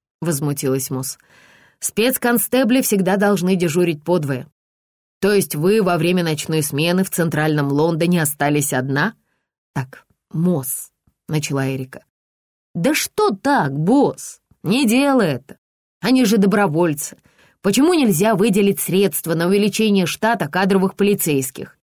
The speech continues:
«Я пошла в специальные констебли, чтобы набраться опыта и стать сотрудником регулярной полиции.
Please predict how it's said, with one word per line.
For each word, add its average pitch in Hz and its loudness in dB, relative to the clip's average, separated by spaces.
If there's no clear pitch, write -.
«Я 214 2
пошла 185 -2
в - -4
специальные 160 -4
констебли, 175 -2
чтобы 175 -2
набраться 165 -2
опыта 190 -2
и 185 0
стать 269 0
сотрудником 254 2
регулярной 160 0
полиции. 147 -6